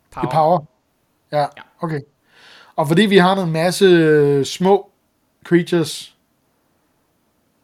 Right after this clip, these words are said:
Speaker 2: så, øh, så kan det godt være, at den ligesom, øh,
Speaker 1: Så crewer det, det crewer dem ikke særlig godt, men ok-,
Speaker 2: Nej.
Speaker 1: øh, øh,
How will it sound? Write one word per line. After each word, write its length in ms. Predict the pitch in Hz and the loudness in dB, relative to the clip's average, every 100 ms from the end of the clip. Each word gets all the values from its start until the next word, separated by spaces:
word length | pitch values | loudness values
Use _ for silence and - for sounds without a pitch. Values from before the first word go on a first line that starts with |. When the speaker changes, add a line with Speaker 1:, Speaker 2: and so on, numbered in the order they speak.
| _ | _
Speaker 2:
så, 280 | - - 180 165 160 156 | -18 -2 2 4 4 2
øh, 280 | 151 147 139 | 2 0 -2
så 140 | 165 | -4
kan 80 | 170 | -2
det 80 | 160 | 0
godt 160 | 160 | 0
være, 180 | 160 165 | 2 0
at 100 | 160 | 0
den 120 | 160 | -2
ligesom, 420 | 151 156 156 151 143 | -2 -4 -4 -4 -4
øh, 560 | 139 135 127 123 120 - _ _ _ _ _ _ _ _ - | -6 -6 -8 -12 -14 -18 _ _ _ _ _ _ _ _ -20
Speaker 1:
Så 80 | 160 | -18
crewer 300 | - 170 185 | -14 -12 -12
det, 220 | 180 160 | -14 -18
det 80 | 165 | -20
crewer 240 | - 175 196 | -14 -12 -12
dem 80 | 160 | -14
ikke 120 | 165 | -14
særlig 260 | 156 160 156 | -12 -12 -12
godt, 180 | - - 151 | -14 -16 -16
men 120 | 139 139 | -16 -12
ok-, 120 | 156 170 165 147 - - | -6 -4 -6 -10 -18 -18
Speaker 2:
Nej. 120 | 131 | -14
Speaker 1:
øh, 60 | |
øh, 40 | 123 | -14